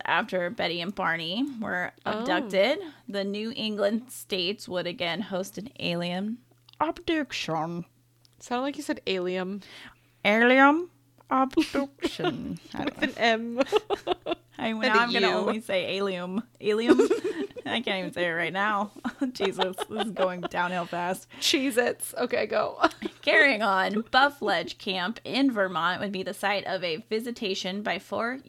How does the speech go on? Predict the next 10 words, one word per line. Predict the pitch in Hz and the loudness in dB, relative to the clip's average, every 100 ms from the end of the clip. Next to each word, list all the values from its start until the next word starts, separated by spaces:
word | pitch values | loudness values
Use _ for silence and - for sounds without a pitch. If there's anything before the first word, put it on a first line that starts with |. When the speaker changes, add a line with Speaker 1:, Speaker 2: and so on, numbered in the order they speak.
| - 233 | -18 -14
Speaker 1:
four | 294 349 311 285 | -6 -2 0 -2
U | 277 269 | -4 -6
F | 269 | -4
Os, | 175 170 - | -6 -6 -8
which | 180 - | -10 -8
would | 185 | -8
appear, | 190 - 269 302 196 | -8 -2 2 2 0
Speaker 2:
Ooh. | 165 - - - | -4 -16 -20 -8
Speaker 1:
make | 208 208 | -4 -4
revolutionary | 202 196 214 247 247 233 - 208 190 180 - | -2 0 0 -2 -6 -6 -6 -6 -4 -6 -8